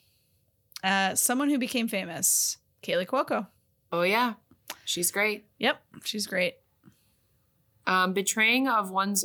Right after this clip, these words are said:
Speaker 2: real friends or values.
Speaker 1: I would say yes.
Speaker 2: Yeah, Alex and the,
Speaker 1: Yeah.
Speaker 2: the hip kids.
Speaker 1: Yeah, choosing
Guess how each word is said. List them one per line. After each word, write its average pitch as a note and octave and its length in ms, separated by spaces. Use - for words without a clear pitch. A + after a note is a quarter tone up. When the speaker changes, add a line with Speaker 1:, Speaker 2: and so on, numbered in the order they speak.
Speaker 2:
real F3+ 280
friends F3 340
or E3 180
values. F#3 800
Speaker 1:
I D4+ 80
would E4+ 120
say G#3 120
yes. - 380
Speaker 2:
Yeah, D3+ 220
Alex D3 480
and D3+ 240
the, D3 380
Speaker 1:
Yeah. - 140
Speaker 2:
the F3 140
hip E3 260
kids. D#3+ 560
Speaker 1:
Yeah, D3+ 240
choosing F#3+ 680